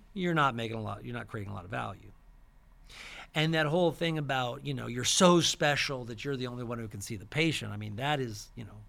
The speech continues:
that, like, you need to go to a, a psychologist and get, you know, I mean,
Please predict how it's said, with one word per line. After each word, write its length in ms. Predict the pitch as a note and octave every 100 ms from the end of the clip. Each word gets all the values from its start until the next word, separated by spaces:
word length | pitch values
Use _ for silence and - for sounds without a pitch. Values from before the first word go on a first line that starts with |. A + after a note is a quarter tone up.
| - - - - - - - -
that, 260 | C#3+ E3 D#3
like, 180 | C#3+ C3
you 140 | E3+
need 120 | E3+
to 60 | C3
go 120 | C3
to 100 | A#2+
a, 320 | A2+ G2 -
a 40 | A2
psychologist 1160 | - A#2 G#2 - C#3 C#3+ D#3 B2+ A2 G#2+ -
and 200 | G#2 G#2
get, 240 | G#2 A#2+ G#2+ - -
you 80 | B2
know, 360 | A2 G#2 G#2+ - - - -
I 20 | C#3+
mean, 160 | B2+